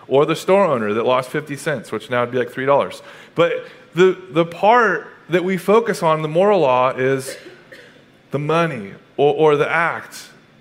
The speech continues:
The problem, as we get into what the law is revealing, it's our heart.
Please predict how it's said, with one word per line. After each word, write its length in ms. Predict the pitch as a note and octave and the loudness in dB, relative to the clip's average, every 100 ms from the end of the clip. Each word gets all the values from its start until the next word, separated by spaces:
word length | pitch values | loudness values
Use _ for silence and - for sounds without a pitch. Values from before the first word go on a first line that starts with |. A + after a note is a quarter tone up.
| _ _ _ - | _ _ _ -10
The 80 | B2+ | -6
problem, 720 | F#3 G3+ A#3 F3+ A#2+ A#2+ C#3 - _ _ _ _ _ _ _ _ _ _ _ _ _ - _ _ - _ _ - | 0 2 2 2 0 -4 -10 -18 _ _ _ _ _ _ _ _ _ _ _ _ _ -20 _ _ -20 _ _ -10
as 140 | A#2+ | -6
we 100 | C3+ | -4
get 260 | C#3+ D#3+ C#3+ | 0 0 -2
into 240 | C#3 D3 | -4 0
what 380 | C#3 C3+ - - | 0 0 -6 -4
the 80 | B2 | 0
law 220 | C#3 D3 | 0 0
is 100 | B2 | -2
revealing, 560 | A#2 C3 D3+ C#3+ C3 - - | -4 -2 -2 -2 -8 -14 -20
it's 140 | - | -10
our 120 | A2+ G2+ | -8 -8
heart. 440 | - C#3 F2+ | -6 -6 -6